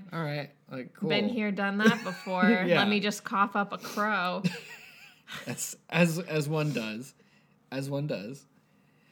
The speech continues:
Speaker 1: Yeah, I don't know. Um, it's, it's all over the place. I, that's, like, and we have, like, early on, like, after we have this scene where his family gets killed and he's, like, on the brink of death and stuff, and then he gets saved,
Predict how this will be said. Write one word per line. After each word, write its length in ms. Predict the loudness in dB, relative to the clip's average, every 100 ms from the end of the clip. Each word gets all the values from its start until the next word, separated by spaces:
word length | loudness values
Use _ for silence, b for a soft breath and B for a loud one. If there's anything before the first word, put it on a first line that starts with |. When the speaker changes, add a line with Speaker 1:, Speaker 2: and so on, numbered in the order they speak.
| b b b b _ -2
Speaker 1:
Yeah, 300 | 2 2 2
I 60 | 2
don't 140 | 2
know. 300 | 0 -2 -8 -14 -10
Um, 460 | -6 -4 -4 -6 -10 _ _ _ _ _ _ _ _ _ _ _ -6
it's, 380 | -6 -6 -14 -12
it's 160 | -6 0
all 140 | 4
over 160 | 4 2
the 100 | -4
place. 440 | -8 -12 -14 -16 -12
I, 140 | -10
that's, 320 | -8 -10 -12 -14 -10
like, 220 | -8 -4
and 120 | 0
we 100 | 4
have, 400 | 4 4 2 -2 -6
like, 120 | -6
early 280 | -2 0 2
on, 240 | 2 0 -2
like, 140 | -6
after 320 | -6 -6 -6
we 140 | -4 -4
have 240 | -6 -6
this 180 | -8 -8
scene 260 | -10 -8
where 220 | -8 -10 -12 b b b
his 140 | -14 -10
family 320 | -8 -8 -8
gets 200 | -8 -12
killed 300 | -10 -8 -8
and 80 | -8
he's, 140 | -10
like, 120 | -12 -10
on 120 | -10
the 80 | -8
brink 260 | -8 -8
of 80 | -10
death 300 | -8 -8 -8
and 100 | -12
stuff, 200 | -10 -10
and 80 | -8
then 40 |
he 60 | -8
gets 180 | -10 -8
saved, 340 | -4 -4 -6